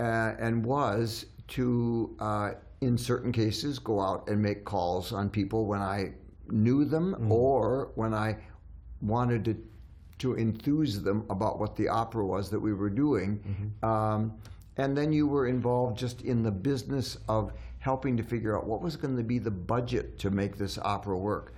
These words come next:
Speaker 2: Mm-hmm.
Speaker 1: You know, if you said you were going to do The Barber of Seville, okay, so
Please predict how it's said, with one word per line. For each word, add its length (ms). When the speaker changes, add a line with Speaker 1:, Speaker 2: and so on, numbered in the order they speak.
Speaker 2:
Mm-hmm. 200
Speaker 1:
You 60
know, 160
if 140
you 100
said 320
you 140
were 140
going 260
to 100
do 540
The 80
Barber 400
of 120
Seville, 720
okay, 240
so 400